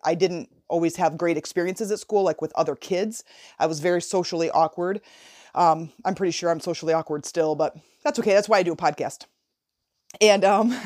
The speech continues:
<laughs> so, but I love learning, and I love the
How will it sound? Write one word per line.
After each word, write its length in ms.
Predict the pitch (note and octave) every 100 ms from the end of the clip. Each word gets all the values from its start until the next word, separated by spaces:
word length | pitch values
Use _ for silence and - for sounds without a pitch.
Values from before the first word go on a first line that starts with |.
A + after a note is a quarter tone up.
| B3+ - -
<laughs> 340 | - - -
so, 380 | - A#3 G3 F#3 _ _ _
but 80 | A#3+
I 80 | A#3+
love 500 | G#3 G#3+ A#3 B3 A#3
learning, 600 | F#3 F3 F#3 F3 A#2 A2 -
and 140 | G3
I 80 | F#3+
love 640 | E3 E3+ F#3+ G3+ G#3 - -
the 220 | D#3+ F3